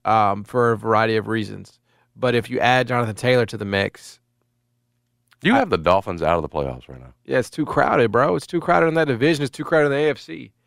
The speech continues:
Speaker 1: Who you putting them over? I'll listen.
Speaker 2: I think there's every chance in the world three teams gonna make it out of that division, just like three teams made it out of the N F C East last year. N F C East was a great division last year. Three teams make the playoffs.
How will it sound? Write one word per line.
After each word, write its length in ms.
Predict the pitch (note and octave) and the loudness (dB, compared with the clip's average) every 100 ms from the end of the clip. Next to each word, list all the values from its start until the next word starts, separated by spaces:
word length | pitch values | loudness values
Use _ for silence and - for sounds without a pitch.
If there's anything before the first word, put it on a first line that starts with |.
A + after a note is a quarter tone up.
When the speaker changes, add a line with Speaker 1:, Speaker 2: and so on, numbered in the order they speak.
| _ _ _ _ | _ _ _ _
Speaker 1:
Who 100 | - | -2
you 120 | D#3+ | -2
putting 220 | D3+ D#3 A#2 | 0 0 0
them 40 | |
over? 220 | A2 G#2 - _ - | -4 -4 -12 _ -2
I'll 140 | A2 | 0
listen. 340 | B2+ A#2 - B2 _ _ _ _ _ _ _ _ _ _ _ _ _ _ | 0 -2 -6 -20 _ _ _ _ _ _ _ _ _ _ _ _ _ _
Speaker 2:
I 140 | - G#2 | -2 0
think 200 | D#2 C#2+ | 0 -2
there's 140 | C#2+ | 2
every 180 | D#2+ E2+ | 2 0
chance 300 | F#2 F2+ F2 | 0 0 0
in 40 | |
the 60 | F2+ | -2
world 240 | B2 E3+ | 2 0
three 140 | - D2+ | 0 -4
teams 260 | D#2+ C#2+ | -2 -4
gonna 120 | D2 C#2+ | -4 -2
make 200 | C#2 C2+ | -2 -2
it 60 | C#2 | 0
out 120 | C#2 | 2
of 40 | |
that 220 | C#2 C2 - | 0 -2 -4
division, 320 | D2 F2 G#2 | -2 0 -2
just 140 | G#2+ | 0
like 180 | A#2 G2+ | 0 0
three 160 | A#2 A#2 | -2 -2
teams 240 | A#2+ A2 | -2 0
made 140 | B2 | 2
it 60 | B2 | 4
out 120 | B2+ | 2
of 40 | B2+ | 0
the 80 | C3+ | -2
N 80 | |
F 80 | C#3 | -2
C 120 | D3 | -4
East 240 | E3+ A3 - | -6 -6 -6
last 260 | C3+ - | -6 -8
year. 140 | C2+ A#1+ _ _ _ _ _ _ _ _ _ _ _ _ _ _ _ _ _ _ _ _ - | -16 -20 _ _ _ _ _ _ _ _ _ _ _ _ _ _ _ _ _ _ _ _ -4
N 120 | F#2+ | -2
F 80 | G2 | 0
C 120 | A#2 | -2
East 160 | B2 | -2
was 80 | G2+ | -4
a 60 | F2+ | -2
great 260 | E2+ G#2+ | 2 0
division 340 | - B2+ D3 D#2+ | 2 0 0 0
last 240 | D2+ C#2+ | -2 -2
year. 100 | D2 | -4
Three 160 | C#2+ F#2 | -2 -4
teams 240 | G2 F#2+ F2+ | -2 -4 -2
make 120 | G2 | -4
the 60 | - | -2
playoffs. 420 | G2 C2+ A#1+ | -2 -2 -4